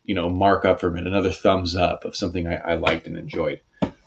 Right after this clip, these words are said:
Almost done here. Let's get to this one. This one comes from the library. This is The Interview by, um, uh, Manuela Fior. And, uh,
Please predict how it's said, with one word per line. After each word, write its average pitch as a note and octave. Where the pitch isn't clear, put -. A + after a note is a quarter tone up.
Almost A2
done G2
here. G2+
Let's A#2+
get D3+
to A2+
this A2+
one. F2+
This C3+
one F3
comes D3+
from D#3
the C3+
library. A2+
This A2+
is G#2+
The A2
Interview G2+
by, F#2+
um, G2
uh, F#2
Manuela G2+
Fior. G#2+
And, G#2
uh, G2